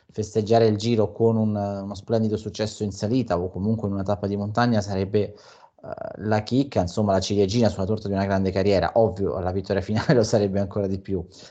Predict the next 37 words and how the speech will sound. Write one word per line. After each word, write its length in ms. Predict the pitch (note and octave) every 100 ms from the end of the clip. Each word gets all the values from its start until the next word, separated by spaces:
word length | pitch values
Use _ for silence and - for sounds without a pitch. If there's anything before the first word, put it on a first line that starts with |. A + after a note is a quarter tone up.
| _
però 420 | - G2+ G2+ F#2+
nessuno 400 | F#2 G2 - B2+
glielo 160 | A2+ G#2
sta 200 | - G2
chiedendo, 500 | - A#2 B2 D3+ A2
lo-, 300 | F#2 F2 -
nessuno 380 | G2+ G2 F#2+ A2+
gli 40 | F#2+
chiede 220 | G2+ G2
nulla, 260 | G#2+ E2+
però 160 | D#2 F#2+
insomma 360 | F2+ G2 E2+ -
tutti 320 | A#2 A2 A2+
vorremmo 800 | A#2 - G2+ F#2+ G2+ G2+ G#2+ - - - _ _
che 280 | - F#2 F#2+
potesse 460 | F#2+ F2+ F#2+ F#2 F#2+
festeggiare 480 | F#2+ F#2 F#2 G2 F#2
nel 80 | F2+
migliore 240 | F2+ F2+
dei 100 | F2+
modi. 240 | F2 D#2
Io 140 | F#2+ A#2
credo 180 | A#2+ A2+
che 80 |
la 100 | G2+
vittoria 300 | G2+ G#2 A#2
di 100 | A2
tappa, 340 | G#2+ G#2+ F#2+ G2
a 40 |
prescindere 640 | F#2+ G#2+ G#2+ - A#2 G#2
dal 100 | F#2
risultato 420 | F2+ F#2 F2 G#2 A2
in 100 | G2
classifica 380 | G2 - G2
che 120 | F#2+ F2
possa 300 | G#2 F#2+ F#2+
ottenere, 640 | F#2+ G2 A#2+ B2+ B2+